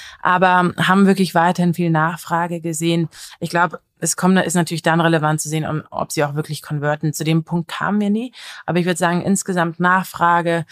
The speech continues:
dass sie sich treffen wollten, dass sie das Programm spa-, oder unser, unser Produkt spannend finden, da haben wir wirklich gar keinen Unterschied gemerkt. Und ich glaube, was, was wir auch gesehen haben, was nach wie vor wirklich sehr, sehr wichtig ist, ist auch ein sehr, sehr starkes Team zu haben.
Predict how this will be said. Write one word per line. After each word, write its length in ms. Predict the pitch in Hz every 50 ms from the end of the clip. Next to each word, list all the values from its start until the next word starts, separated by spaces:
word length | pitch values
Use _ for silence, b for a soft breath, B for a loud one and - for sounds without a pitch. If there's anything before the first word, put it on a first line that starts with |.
| B B B B B
dass 160 | - 170 -
sie 60 | 175
sich 100 | 165 -
treffen 280 | - 185 180 - 185 175
wollten, 340 | 170 165 170 165 175 180 175
dass 180 | 175 165 156
sie 60 | 170 170
das 140 | 180 160 -
Programm 520 | _ - - 175 - - 165 165 170 170
spa-, 280 | 156 - - 160 165 -
oder 200 | 165 156 151 -
unser, 340 | 160 151 156 156 151 -
unser 220 | - 165 160 165 160
Produkt 400 | - - 180 165 190 185 - -
spannend 380 | - - 170 165 170 170 160
finden, 360 | - 170 170 165 165 175 175 160 B B B B B B
da 160 | - 175 175
haben 160 | 180 185 185
wir 100 | 185 170
wirklich 300 | 160 160 - 160 147 -
gar 180 | - 151 156 165
keinen 180 | 170 165 160
Unterschied 560 | - 165 185 185 180 175 160 - - 170 -
gemerkt. 480 | - 165 160 160 156 175 240 269 - _ B B B B B B B B B B
Und 200 | - 190 196 190
ich 100 | - -
glaube, 400 | - 185 190 196 214 208 214 180
was, 220 | 185 165 - 170
was 160 | 170 160 -
wir 260 | 185 208 196 - 90
auch 220 | - 185 185 - -
gesehen 400 | - 190 165 180 190 190 185 170
haben, 340 | 175 175 180 185 185 180 170
was 260 | 170 160 160 - - B B B B B B
nach 360 | - 175 175 180 180 - -
wie 80 | 190 180
vor 400 | 165 - 175 175 175 170 175 156
wirklich 260 | 170 165 - 160 147
sehr, 160 | 156 165 160
sehr 160 | 156 165 160 156
wichtig 320 | - - - - 185 170
ist, 140 | 175 - -
ist 120 | 156 -
auch 140 | - 160 160
ein 140 | 165 165 151
sehr, 240 | - 170 165 165 151
sehr 140 | 160 160
starkes 400 | - - - - 160 - 151 -
Team 220 | - - 151 147 147
zu 160 | - 165 151
haben. 260 | 147 - - - 151